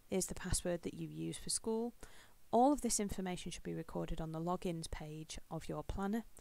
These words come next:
If you have any problem at all with this, please contact your form tutor or your computing teacher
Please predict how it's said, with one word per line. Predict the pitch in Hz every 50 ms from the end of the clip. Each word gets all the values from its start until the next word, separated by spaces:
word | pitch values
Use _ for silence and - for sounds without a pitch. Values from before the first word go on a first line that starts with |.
| - -
If | - 202 -
you | 202
have | 190 196 208 - -
any | - 240 247 262
problem | - - 226 208 - 190 185
at | 185 - - -
all | 185 165 165
with | 160 160 -
this, | 175 175 -
please | - - - 190 185 -
contact | - - 185 180 - - - -
your | - 160
form | - - - 190 190 190 185
tutor | - - 190 185 - - - 190 185 - - - - - -
or | - -
your | 185 175 175
computing | - 185 175 - 254 277 - - - 170
teacher | - - 175 - - - - 180